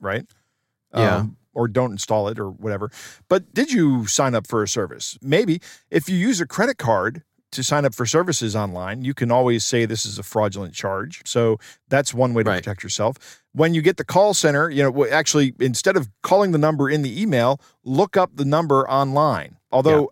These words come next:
Speaker 1: I don't know, if they, if they're saying, they could very well establish an entire company that makes it look like you've purchased something from them, right? They, they could fake all this, right?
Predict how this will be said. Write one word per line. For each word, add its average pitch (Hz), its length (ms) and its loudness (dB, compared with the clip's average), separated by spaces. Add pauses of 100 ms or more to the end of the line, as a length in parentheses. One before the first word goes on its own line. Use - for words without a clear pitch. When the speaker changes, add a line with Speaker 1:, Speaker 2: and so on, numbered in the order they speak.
(100)
Speaker 1:
I 165 80 2
don't 208 100 2
know, 175 180 4
if 120 140 -2
they, 151 120 2
if 139 160 2
they're 208 200 4
saying, 170 680 0
they 165 160 2
could 185 200 0
very 151 280 2
well 156 200 4
establish 135 460 0
an 120 60 -4
entire 123 640 0
company 131 540 -2 (640)
that 117 240 0
makes 127 280 0
it 113 120 -2
look 135 260 0
like 110 320 0
you've 113 460 -4 (380)
purchased 127 460 -2
something 127 380 -2
from 107 200 -4
them, 110 360 0 (320)
right? 117 220 0
They, 123 140 0
they 135 120 2
could 135 220 0
fake 185 260 2
all 131 220 4
this, 113 360 2
right? 104 240 -4